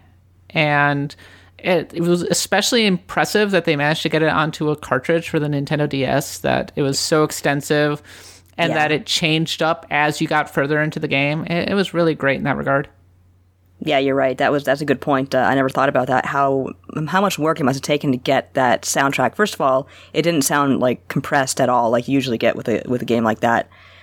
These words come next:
Speaker 2: uh, that you had to fit on the, on the D S. So that was, uh, it was just a really good piece of work all around by Square Enix.
Speaker 1: I'm also optimistic by nature, and I liked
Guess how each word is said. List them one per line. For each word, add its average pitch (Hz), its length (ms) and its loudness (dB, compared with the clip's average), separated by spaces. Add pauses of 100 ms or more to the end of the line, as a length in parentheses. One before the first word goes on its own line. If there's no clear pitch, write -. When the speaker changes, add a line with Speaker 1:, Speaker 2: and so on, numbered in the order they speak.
(160)
Speaker 2:
uh, 123 180 2
that 120 120 2
you 120 40 2
had 131 140 -2
to - 60 -6
fit - 180 0
on 123 60 2
the, 123 100 0 (140)
on 135 100 2
the 127 80 2
D 123 220 2
S. 117 180 0
So 117 320 0
that 208 140 2
was, 220 180 0
uh, 160 340 2
it - 60 -2
was 233 100 0
just 370 140 -2
a 262 60 2
really 185 180 2
good 156 240 -2
piece 156 160 -2
of 131 80 -2
work 127 220 0
all 120 120 4
around 120 220 2
by 113 80 2
Square 127 300 0
Enix. 123 340 -2 (1700)
Speaker 1:
I'm 196 60 0
also 240 220 0
optimistic 160 600 0
by 151 100 0
nature, 202 540 -2 (200)
and 151 580 0 (160)
I 160 460 2
liked 147 600 -2